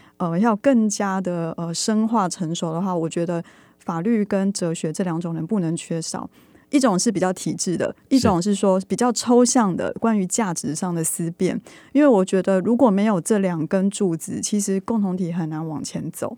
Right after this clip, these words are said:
Speaker 2: 是。嗯。听完这个小瑞跟富察的谈话哈，很多的这个期待其实是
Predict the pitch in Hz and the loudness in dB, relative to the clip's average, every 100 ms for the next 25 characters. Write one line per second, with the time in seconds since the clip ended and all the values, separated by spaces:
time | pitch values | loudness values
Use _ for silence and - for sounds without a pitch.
0 | - _ - 85 - _ - - - - | -16 _ -6 -6 -8 _ -16 -16 -20 -20
1 | - _ - 190 165 120 123 135 127 113 | -20 _ 4 6 8 8 6 6 6 6
2 | - 90 113 113 117 120 92 85 95 92 | 4 0 2 2 2 0 -2 -2 -2 -4
3 | - 76 87 - 113 82 78 - _ - | -6 -8 -4 4 6 4 -2 -12 _ -4
4 | 95 85 110 113 101 104 95 - 87 113 | 0 6 6 6 4 4 2 0 4 4
5 | 90 - 85 85 98 90 | 4 0 -6 -4 0 -2